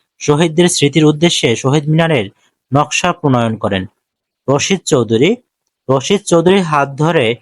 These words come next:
উনিশশো আটষট্টি সালে চট্টগ্রাম বিশ্ববিদ্যালয়ে চারুকলার প্রাতিষ্ঠানিক শিক্ষা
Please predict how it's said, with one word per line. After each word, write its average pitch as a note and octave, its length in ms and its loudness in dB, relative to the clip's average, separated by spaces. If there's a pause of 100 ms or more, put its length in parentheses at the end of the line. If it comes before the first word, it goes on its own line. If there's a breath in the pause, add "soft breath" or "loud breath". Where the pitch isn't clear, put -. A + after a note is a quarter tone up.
(320 soft breath)
উনিশশো D#3+ 360 2
আটষট্টি E3 480 0
সালে F#3 240 0
চট্টগ্রাম E3 580 0
বিশ্ববিদ্যালয়ে D#3 720 0
চারুকলার C#3+ 580 0 (520 soft breath)
প্রাতিষ্ঠানিক F3 720 -2
শিক্ষা D#3+ 400 -4